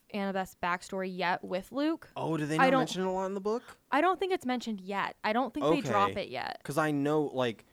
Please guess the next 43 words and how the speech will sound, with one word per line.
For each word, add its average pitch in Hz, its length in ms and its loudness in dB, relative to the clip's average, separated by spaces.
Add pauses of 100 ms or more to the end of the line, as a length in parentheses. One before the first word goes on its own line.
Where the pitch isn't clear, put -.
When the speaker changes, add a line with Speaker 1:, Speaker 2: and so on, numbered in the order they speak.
(480)
Speaker 2:
I - 80 0
Speaker 1:
Once 302 180 4
Speaker 2:
mean 349 80 8
Speaker 1:
I 285 40 6
know 233 260 4
that, 320 240 6
then 214 160 0
it's - 140 -10
even 190 240 -6
more 175 220 -4
like, 139 300 -8
Speaker 2:
Oh, 135 120 4
yeah. 98 300 0 (460)
Speaker 1:
oh, 233 440 -2 (280)
but 202 280 -2 (1040)
'cause 214 240 -10 (100)
Annabeth 294 340 -2
has 233 240 -4
her 202 140 -6
really 196 320 -4
good 190 200 -6
lines 175 500 -6 (240)
with - 160 -12
Luke 190 260 -8
in 147 80 -14
the - 40 -6
Speaker 2:
'Cause 131 80 0
Speaker 1:
last 135 220 0
Speaker 2:
in, 131 60 -6
Speaker 1:
book. - 240 -8
Speaker 2:
'cause 131 180 -6
in 139 120 0
the 107 80 -2
Speaker 1:
So 190 180 -2
Speaker 2:
show, 120 400 0 (380)
they, 110 360 -2 (180)
I, 104 260 -2
I've 95 200 -6 (320)
seen 107 260 -8
the 98 60 -12
quotes. - 520 -8
Speaker 1:
Yeah. - 540 -6
Speaker 2:
Um, 90 220 -10